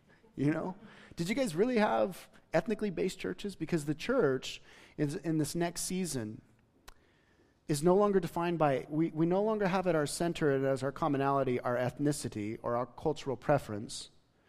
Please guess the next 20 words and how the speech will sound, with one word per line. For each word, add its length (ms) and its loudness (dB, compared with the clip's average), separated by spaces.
We 100 4
no 160 10
longer 260 8
have 280 6
our 140 8
economic, 520 2
did 160 -6
you 60 -4
guys 200 2
really 300 2
have 580 -4
upper 220 2
middle 220 2
class 340 -6
churches 400 -2
and 120 -2
poor 240 -2
churches? 600 -4
That's 400 -6
weird. 400 -4